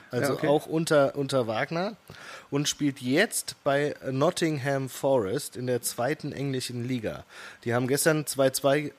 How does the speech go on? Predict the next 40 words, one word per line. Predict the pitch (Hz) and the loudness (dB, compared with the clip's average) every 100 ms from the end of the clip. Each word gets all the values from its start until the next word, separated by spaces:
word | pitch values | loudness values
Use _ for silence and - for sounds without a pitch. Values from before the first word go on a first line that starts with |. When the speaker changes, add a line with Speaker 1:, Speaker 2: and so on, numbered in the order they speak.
| - | -12
Speaker 1:
beim | - 117 165 | -4 -2 -2
Tabellenführer | 147 117 117 160 180 170 | -2 -2 -2 -2 -4 -4
gespielt, | 170 - 190 185 | -6 -8 -8 -6
also | 113 | -6
ganz | 117 113 - | -4 -6 -6
gut, | 170 190 | -8 -4
die | 139 | -4
stehen | 117 127 | -2 -2
Speaker 2:
Ja, | 143 | -2
Speaker 1:
auf | 113 | -2
Platz | 123 117 | -6 -6
fünf. | - 135 | -4 -4
Speaker 2:
hab | 127 | -4
ich | 120 | -4
gesehen, | 120 110 104 | -8 -6 -6
in | 117 | -4
der | 123 | -4
Speaker 1:
Und | 117 - | -4 -10
Speaker 2:
West | 113 117 | -8 -2
Speaker 1:
wa-, | 127 | -2
Speaker 2:
gesehen, | 110 107 | -2 -2
Speaker 1:
was | 101 | 0
Speaker 2:
ja. | |
Speaker 1:
richtig, | 139 165 170 - - - | 0 -2 -4 -8 -18 -14
was | 113 - | -8 -6
richtig | 156 - 151 | -6 -6 -8
krank | - 113 175 - | -6 -6 -6 -10
ist, | - - _ _ _ _ _ _ _ - 120 | -12 -14 _ _ _ _ _ _ _ -10 -6
die | 110 | -4
zweite | 101 110 139 | -4 -2 -2
englische | 110 123 120 | -2 -2 -4
Liga | 113 131 | -2 -2
hat | 117 - | -4 -6
vierundzwanzig | - 185 170 - 143 139 135 | -4 0 0 0 -4 -4 -6
Vereine. | - 117 120 101 - _ _ _ - - - _ _ _ - _ - | -6 -6 -6 -10 -12 _ _ _ -18 -18 -20 _ _ _ -20 _ -4
Speaker 2:
Ja, | 113 113 | 0 0
ja, | 110 113 | 0 -2
das | 101 | -2
ist | 104 104 | -6 -2
riesig. | 113 107 98 - | -2 -2 -4 -8